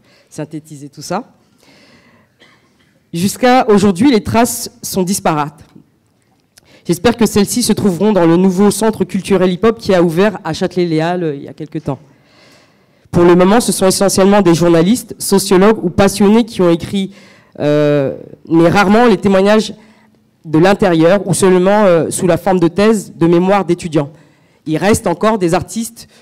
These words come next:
que ce soit des homeboys, des fly girls ou des, euh, danseurs ou des graffeurs et autres qui peuvent ou qui pourraient écrire pour que le point de vue soit autre en fait.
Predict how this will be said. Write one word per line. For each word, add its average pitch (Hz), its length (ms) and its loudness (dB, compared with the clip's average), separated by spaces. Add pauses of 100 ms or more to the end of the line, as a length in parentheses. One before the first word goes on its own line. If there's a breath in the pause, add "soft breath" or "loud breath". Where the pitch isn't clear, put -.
(140 soft breath)
que 180 80 -6
ce 196 140 -4
soit 190 160 -2
des 180 160 0
homeboys, 190 420 2
des 156 140 -2
fly 185 260 0
girls 190 340 2
ou 160 300 -6
des, 160 220 0
euh, 143 100 -2
danseurs 175 560 2
ou 156 80 -6
des 147 140 -4
graffeurs 143 420 -6
et 131 80 -8
autres 175 340 -2
qui - 200 -18
peuvent 190 360 -4 (300 loud breath)
ou 190 140 -6
qui - 180 -10
pourraient 185 240 0
écrire 240 400 -2 (240 loud breath)
pour 196 140 -6
que 208 100 -4
le 190 300 2
point 196 180 0
de 196 60 -2
vue 202 100 -6
soit 202 320 -2
autre 220 220 -2
en 160 60 -6
fait. - 360 -16